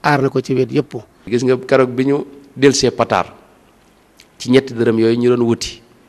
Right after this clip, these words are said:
Speaker 2: benn naar bu dëkk Mauritanie, bokk ci Tandaxiyun yi, wala bokk am ca, bokk ci wa-, wàllum, seen wàllum nijaay,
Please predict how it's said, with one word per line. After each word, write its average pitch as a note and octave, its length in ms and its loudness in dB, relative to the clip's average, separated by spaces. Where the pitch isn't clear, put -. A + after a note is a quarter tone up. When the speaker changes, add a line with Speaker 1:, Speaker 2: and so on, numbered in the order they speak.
Speaker 2:
benn A2+ 320 2
naar A2 300 2
bu G2+ 120 -6
dëkk A2 240 -6
Mauritanie, G#2 500 -2
bokk G#2 340 -4
ci A#2 380 -4
Tandaxiyun G#2+ 640 -2
yi, G2 80 -2
wala G2+ 200 -2
bokk G#2 360 -8
am A2+ 180 -4
ca, A2 280 -6
bokk A2+ 300 -6
ci - 160 -10
wa-, A2+ 200 -2
wàllum, G#2+ 340 -2
seen A2+ 180 -2
wàllum G#2 260 0
nijaay, G2 300 -2